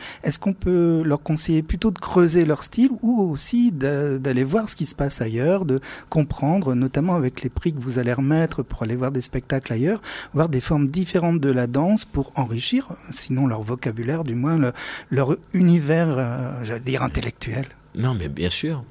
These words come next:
Speaker 2: c'est évident. A-, allez rencontrer, allez vous frotter, allez contester, allez apprécier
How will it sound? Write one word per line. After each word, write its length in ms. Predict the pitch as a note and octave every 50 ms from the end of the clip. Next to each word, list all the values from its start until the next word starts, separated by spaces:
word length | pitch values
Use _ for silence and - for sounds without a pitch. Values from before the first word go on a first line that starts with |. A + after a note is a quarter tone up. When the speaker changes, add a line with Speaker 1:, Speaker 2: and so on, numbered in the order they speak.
| - -
Speaker 2:
c'est 160 | - G2+ -
évident. 560 | F#2+ F2 E2+ F#2+ G2 F#2 G#2 A#2+ B2+ C#3 C#3 C#3 - - -
A-, 140 | G2 - -
allez 400 | - A2+ A#2+ B2 B2 C3+ C#3+ C#3+
rencontrer, 840 | B2 A#2+ A2+ G2 - G#2 A2 A2+ A2+ - - - A#2+ A#2+ B2 B2+ -
allez 560 | - G#2 G#2 G#2 G#2 G#2+ A#2 B2 B2+ C3 C3 B2+
vous 220 | A2+ G2+ G#2+ G#2+
frotter, 640 | G#2 - - - A2 A2 - - - B2 B2+ C3+ C3+ -
allez 280 | - A#2 A#2+ B2 B2+
contester, 840 | B2+ - C3 B2 A#2 - A#2 A2 - - - - C3 C3 C3 C#3 C#3 - - - - - - - -
allez 260 | B2 C3 B2 C3+ C3+
apprécier 760 | - A#2 - - - A#2+ - - - - C3 C3+ C#3 D3+